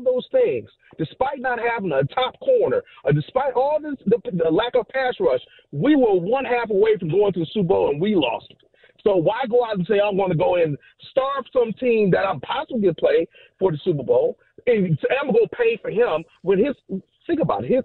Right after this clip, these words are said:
he doesn't have the ener-, not the energy, but the urge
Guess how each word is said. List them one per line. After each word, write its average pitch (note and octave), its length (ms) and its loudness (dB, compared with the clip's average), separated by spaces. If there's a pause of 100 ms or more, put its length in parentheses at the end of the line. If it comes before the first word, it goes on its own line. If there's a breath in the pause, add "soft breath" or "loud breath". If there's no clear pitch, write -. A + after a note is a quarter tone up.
he C#4+ 120 6
doesn't B3 300 0
have A#3+ 160 0
the B3+ 100 -6
ener-, E4+ 280 -4 (180 loud breath)
not D#4+ 140 -4
the B3 120 -2
energy, B3 300 0
but A#3+ 180 0
the C4 160 0
urge F4 320 0